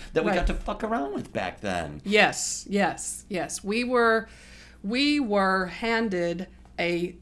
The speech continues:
Speaker 2: a playground. Right? It was, it was given to, to all of us. And I remember Mick saying, um,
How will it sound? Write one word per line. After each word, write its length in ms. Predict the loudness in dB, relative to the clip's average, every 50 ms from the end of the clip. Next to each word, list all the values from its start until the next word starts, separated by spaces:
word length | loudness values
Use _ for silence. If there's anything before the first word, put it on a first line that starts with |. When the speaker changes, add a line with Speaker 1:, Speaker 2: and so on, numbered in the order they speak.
| -12 -8
Speaker 2:
a 240 | -4 -4 -2 -2 -4
playground. 800 | -6 -8 -10 -6 -4 -2 -2 -2 -4 -8 -10 -10 -14 -16 -18 -18 -18 -18 -18 -18 -18 -14 -8
Right? 300 | -4 -2 -2 -2 -2 -4 -4
It 160 | -6 -6 -4
was, 220 | -4 -4 -4 -6 -8 -10 -12 -12 -8
it 160 | -6 -4 -4 -2
was 260 | -4 -4 -4 -6 -10 -10 -10 -10 -6
given 480 | 4 8 8 10 10 8 6 2 0 -2 -2
to, 380 | -4 -2 -2 -2 -2 -4 -6 -8 -8
to 200 | -6 -6 -4 -4 -2
all 260 | 0 0 2 2 0
of 100 | -2 -4
us. 220 | -4 -6 -6 -6 -6
And 80 | -6
I 60 | -6
remember 340 | -6 -4 -4 -2 -2 -2 -2
Mick 240 | -2 -4 -4 -6 -8
saying, 560 | -8 -6 -6 -4 -4 -4 -4 -6 -8 -8 -10 -12 -16 -20 -20 -20 -20 -20 -20 -20 -16 -10
um, 320 | -8 -6 -4 -4 -6 -8